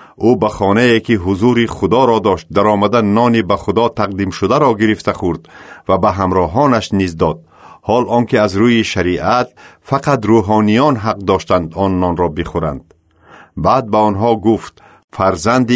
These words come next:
انسان صاحب روز استراحت است.» باز یک روز استراحت عیسی به عبادتخانه رفته مشغول تعلیم شد.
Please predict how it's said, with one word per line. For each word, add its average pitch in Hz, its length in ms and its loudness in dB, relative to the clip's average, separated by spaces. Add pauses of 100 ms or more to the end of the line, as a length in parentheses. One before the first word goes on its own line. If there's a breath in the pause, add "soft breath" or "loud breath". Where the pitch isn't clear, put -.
انسان 107 560 0
صاحب 87 500 -2
روز 87 380 -2
استراحت 78 800 -6
است.» - 240 -8 (1300 soft breath)
باز 131 340 2
یک 143 160 2
روز 131 260 0
استراحت 120 760 0
عیسی 131 320 0
به 117 120 0
عبادتخانه 107 800 0
رفته 120 260 0
مشغول 107 520 0
تعلیم 110 420 0
شد. - 260 -8